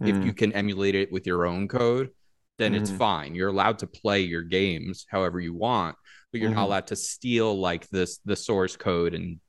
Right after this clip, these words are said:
Speaker 1: put it on a device. So
Speaker 2: Got it.
Speaker 1: a-, at this point, there's so many good emulation tools out there, but this actually t-, accepts the hardware. I'm very excited 'cause, um, the, I mean, Tom, I know you have one already, but the display
Speaker 2: What kind of screen is it?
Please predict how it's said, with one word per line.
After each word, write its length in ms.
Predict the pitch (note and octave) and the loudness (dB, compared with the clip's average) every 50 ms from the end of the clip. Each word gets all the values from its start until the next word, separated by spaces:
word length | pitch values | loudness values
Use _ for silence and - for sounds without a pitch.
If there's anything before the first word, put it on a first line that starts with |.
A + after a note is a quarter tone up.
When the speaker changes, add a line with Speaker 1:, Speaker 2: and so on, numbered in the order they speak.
| _ - | _ -6
Speaker 1:
put 160 | - A2+ F#2 | -2 -2 0
it 80 | E2+ | 0
on 200 | E2+ E2+ E2 E2 | 0 0 0 -2
a 60 | D#2+ D2 | -4 -6
device. 400 | E2 E2+ E2 C2+ A#1+ - - - | -6 -6 -4 -4 -4 -4 -6 -4
So 280 | - G#2+ F2+ E2+ - - - - - - - - | 0 0 0 0 -2 -6 -12 -20 -20 -16 -6 -2
Speaker 2:
Got 200 | A#2 G2 F#2+ A2+ | 0 2 2 2
it. 20 | A2+ - | 0 0
Speaker 1:
a-, 20 | |
at 160 | G#2+ A#2 A2 - | 0 -2 0 0
this 140 | F3+ - | 0 -2
point, 300 | - - - C3+ A2+ G#2+ | -2 -2 -2 0 0 2
there's 200 | - G#2+ F#2+ - | 2 0 0 0
so 120 | - A#2 G#2 | 0 0 0
many 200 | F#2+ F#2 F2+ F2 | 0 0 0 0
good 280 | D#2+ - G2 F2+ E2+ | 0 2 4 4 4
emulation 560 | F2 E2+ F2 F2 E2+ F2 F#2 F#2 - - F2+ E2 | 4 0 -2 -2 0 0 0 0 0 -4 -8 -8
tools 300 | - - F#2+ E2+ E2+ F2 | -4 -4 -2 -2 0 -2
out 180 | E2+ E2 - - | -2 -2 -2 -2
there, 120 | E2+ F2 | -2 0
but 220 | F2+ G#2 F#2+ D2+ - _ _ _ - | 2 0 0 0 -2 _ _ _ -4
this 200 | A#2 A2+ A2+ - | -2 -2 0 2
actually 340 | G2 F2+ F2+ - - F#2 E2+ | 0 0 0 0 -4 -6 -6
t-, 180 | - - - G#2+ - - | -6 -4 -4 -4 -4 -4
accepts 320 | - - - G2+ E2 - | -6 -4 0 -2 -2 -2
the 60 | - F2+ | -2 -2
hardware. 320 | F#2 F2 F2 E2 D2 - - | 0 0 0 0 -2 -4 -4
I'm 80 | A#2+ | -4
very 200 | A#2 F#3+ A3+ G#3 | -2 0 0 0
excited 560 | D#3 - - - D3+ C3 C3 B2 G2+ F2+ E2+ - | 0 -2 -4 -2 0 0 2 2 2 0 -2 -2
'cause, 360 | - G#2+ F#2 E2+ - - - _ _ _ _ _ _ _ _ _ - | -2 -2 -2 -2 -4 -10 -14 _ _ _ _ _ _ _ _ _ -4
um, 560 | G2+ F#2+ F#2 F2 F2 E2+ E2 E2 D#2 E2 E2 _ _ _ _ _ _ _ - | 0 0 2 2 2 0 -2 -4 -8 -8 -12 _ _ _ _ _ _ _ 0
the, 120 | G#2+ G#2 - - - | 0 0 0 -2 -2
I 60 | G#2 | 0
mean, 180 | A2+ B2+ D3+ D3+ - - | 0 0 0 -2 -4 -2
Tom, 220 | - D#3+ C#3 A#2+ | 2 2 4 4
I 60 | A#2+ B2+ | 4 2
know 120 | D3+ E3+ | 2 2
you 220 | C#3+ G#2 G#2+ A#2 A2 | 2 2 2 0 2
have 200 | G2+ F2 E2+ E2 | 2 2 2 0
one 160 | E2 E2 D#2+ | -2 -4 -2
already, 340 | D#2+ E2 F2 F2+ E2+ E2 F2 - | 0 0 0 0 0 -2 -4 -2
but 220 | - F2 E2 - - _ _ _ _ _ _ _ _ _ | -2 -2 -2 -2 -4 _ _ _ _ _ _ _ _ _
the 80 | - A2+ | 0 0
display 240 | F#2+ G#2+ - - C#3 | 2 2 0 0 -2
Speaker 2:
What 80 | - | 0
kind 140 | - D3+ B2+ | 0 0 0
of 60 | A2+ C#3+ | 2 0
screen 280 | D3+ C#3+ C#3 B2+ C3 C3+ | 0 0 0 0 2 0
is 120 | A2 G2 | 0 0
it? 160 | G2 F2+ - | -2 -4 -4